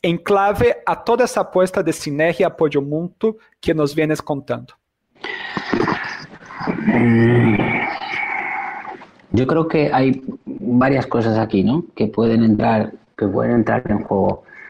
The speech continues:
Speaker 2: Lo primero es que estamos ante un momento, un hito histórico,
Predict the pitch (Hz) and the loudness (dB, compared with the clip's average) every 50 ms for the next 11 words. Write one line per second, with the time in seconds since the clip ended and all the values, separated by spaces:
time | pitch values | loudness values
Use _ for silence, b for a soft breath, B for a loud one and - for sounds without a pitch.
0 | B B 107 107 113 123 123 143 170 196 214 208 - - 143 143 - 147 143 151 | B B 2 2 4 4 4 4 4 4 2 2 2 0 0 0 2 2 4 4
1 | 151 143 143 131 123 117 - - 123 113 117 120 131 135 143 147 143 131 123 117 | 4 4 2 2 0 -2 0 0 2 2 4 6 6 6 6 6 6 6 6 6
2 | 110 101 101 101 90 82 90 107 123 127 135 139 131 120 113 113 131 147 147 - | 4 4 2 -2 -6 -6 -6 -2 2 2 2 2 2 -2 -4 -4 -6 -6 -6 -2
3 | - 202 202 190 - - - - - 107 107 110 123 131 135 151 147 - 190 147 | -2 0 0 0 -2 -2 -6 -12 -14 -14 -8 0 2 4 4 4 4 4 2 2
4 | - - - - 117 131 127 - - - - | 0 -2 0 0 2 4 2 2 0 -4 -8